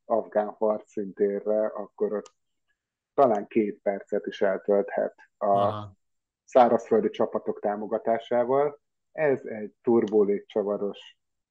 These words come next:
Speaker 1: könnyű repülőgép, órákon át ott tud keringeni a harcmező fölött, és közeli tűztámogatást nyújtani a csapatoknak. Ö, mivel egy turbólégcsavaros gépről van szó, így nagyjából aki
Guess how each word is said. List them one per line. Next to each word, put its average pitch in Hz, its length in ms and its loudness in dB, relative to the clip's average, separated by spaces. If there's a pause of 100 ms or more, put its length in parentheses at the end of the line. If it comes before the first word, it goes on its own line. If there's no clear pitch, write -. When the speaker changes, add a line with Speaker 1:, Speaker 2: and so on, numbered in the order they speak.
(280)
Speaker 1:
könnyű 101 360 2
repülőgép, 123 840 4
órákon 107 680 0
át - 340 -12
ott 110 220 -10
tud - 180 -10
keringeni 101 680 -2 (400)
a 113 140 -2
harcmező 104 640 0
fölött, 135 680 4 (720)
és 98 580 -4
közeli 95 720 0 (160)
tűztámogatást 98 1000 -2
nyújtani 98 800 -2
a 101 160 -6
csapatoknak. - 880 0 (640)
Ö, 107 240 6 (300)
mivel 113 260 6
egy 104 100 2
turbólégcsavaros 107 1080 2
gépről 107 460 -2
van 104 180 -4
szó, 104 480 -6
így 104 200 -12
nagyjából 107 680 -2
aki 107 520 -4